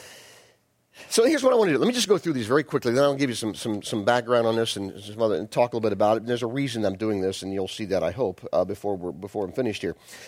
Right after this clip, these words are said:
Um, I'm gonna give you, first of all, three translations and then a new translation, new really, really good translation of it. Uh, first one is the T N I V, which is what we used last year. "Trust in the Lord with all your heart.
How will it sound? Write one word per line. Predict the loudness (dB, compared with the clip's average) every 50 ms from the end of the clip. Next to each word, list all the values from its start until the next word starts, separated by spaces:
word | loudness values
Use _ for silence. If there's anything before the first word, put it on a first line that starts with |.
| -6 0
Um, | 2 2 4 2 0 -2 -10 -4
I'm | 0 2
gonna | 4 4 4
give | 2 2
you, | 2 0 -2 -4 _ _ _ _ _
first | 0 0 0 2
of | 2 2
all, | 2 2
three | 2 2 -2 -2 0
translations | 2 0 0 0 2 2 2 2 2 0 -4 -6 -6 -8 -8 -12 _ -20 -20 -20 -18 _ 0
and | 2 4
then | 4
a | 6
new | 4 4 4 2
translation, | 2 2 2 2 2 0 -2 -2 -2 -2 -2
new | -2
really, | -2 -4 -8 -10 -10 -10 -8 -6 -4 0 2 2 2 2 0
really | -2 0 0 0 0
good | 0 0 -2 -2
translation | 0 0 0 0 0 -2 -4 -4 -4 -6 -8 -8
of | -8 -10
it. | -10 -16 -20 -20 -20 -20 -20 -10 0
Uh, | 2 4 4 4
first | 2 2 2 2 2 4 4
one | 4 4
is | 4 2 0
the | -2 -4
T | -2 0 2 2
N | 4 4
I | 4 4 4
V, | 2 2 0 0 2 0
which | -2 -4 -6
is | -4 -4
what | -2 -2
we | -2
used | -4 -4 -4 -2
last | 0 0 0 -2 -2
year. | -6 -8
"Trust | -6 0 2 2 2 2 0
in | 2 4
the | 4
Lord | 6 6 4
with | 4 4
all | 4 4 4
your | 2 0 0
heart. | 2 2 2 0 0